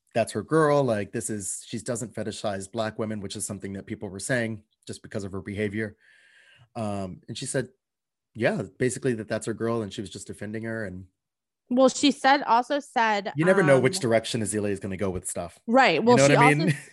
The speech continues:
Speaker 2: well, she also said that Kara's life is full of fake friendships, like, in
Speaker 1: Yes.
Speaker 2: the past,
Speaker 1: Yeah.
Speaker 2: and people tried
Speaker 1: Yeah.
Speaker 2: sabotaging her,
Speaker 1: Yes.
Speaker 2: um,
Speaker 1: Yeah.
Speaker 2: because they were jealous.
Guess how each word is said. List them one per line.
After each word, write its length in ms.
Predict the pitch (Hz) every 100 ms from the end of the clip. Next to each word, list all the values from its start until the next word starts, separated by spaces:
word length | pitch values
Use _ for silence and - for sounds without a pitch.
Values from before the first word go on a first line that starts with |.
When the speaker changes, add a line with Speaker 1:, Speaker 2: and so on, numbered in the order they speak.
| _
Speaker 2:
well, 260 | 220 254 247
she 220 | - 269
also 360 | - 247 247 285
said 300 | - 240 208
that 220 | 214 190 - _ _ _ _ -
Kara's 320 | 247 233 208
life 280 | 214 214 202
is 140 | 196 _
full 140 | 202
of 100 | 190
fake 320 | - 202 190 _
friendships, 800 | 196 190 - - - - - - -
like, 300 | 226 226 254
in 80 |
Speaker 1:
Yes. 40 | 233
Speaker 2:
the 60 |
past, 540 | 214 233 202 120 101 -
Speaker 1:
Yeah. 40 |
Speaker 2:
and 80 | 196
people 260 | 226 202 208
tried 220 | 214 190
Speaker 1:
Yeah. 40 | -
Speaker 2:
sabotaging 720 | 185 180 185 170 160 160 185
her, 380 | 147 117 208 220 _ _ -
Speaker 1:
Yes. 360 | 175 170 160
Speaker 2:
um, 260 | 156 147 - -
Speaker 1:
Yeah. 260 | 107 90 - _ _ -
Speaker 2:
because 260 | 208 202
they 100 | 196
were 120 | 190 185
jealous. 800 | 190 170 127 92 - - -